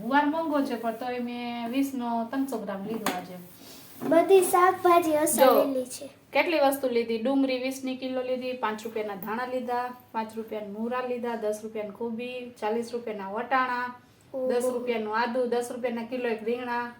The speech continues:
Speaker 1: લીલી ડુંગળી દસ રૂપિયાની, ફુલાવર દસ રૂપિયાનો અને ભીંડો વીસ રૂપિયાનો, ચણા વીસ રૂપિયાના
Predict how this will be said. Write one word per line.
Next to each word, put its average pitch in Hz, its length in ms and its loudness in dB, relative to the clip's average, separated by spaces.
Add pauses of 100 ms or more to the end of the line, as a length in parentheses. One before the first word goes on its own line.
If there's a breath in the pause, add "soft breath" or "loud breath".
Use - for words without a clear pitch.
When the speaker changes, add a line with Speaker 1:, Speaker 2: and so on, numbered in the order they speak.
(180)
Speaker 1:
લીલી 240 240 0
ડુંગળી 247 360 0
દસ 240 260 -2
રૂપિયાની, 240 420 -4
ફુલાવર 277 460 2
દસ 254 280 0
રૂપિયાનો 254 440 -2
અને 233 300 -4
ભીંડો 240 400 -2
વીસ 254 240 -2
રૂપિયાનો, 240 640 -4 (960 soft breath)
ચણા 247 520 4
વીસ 262 280 0
રૂપિયાના 202 440 -4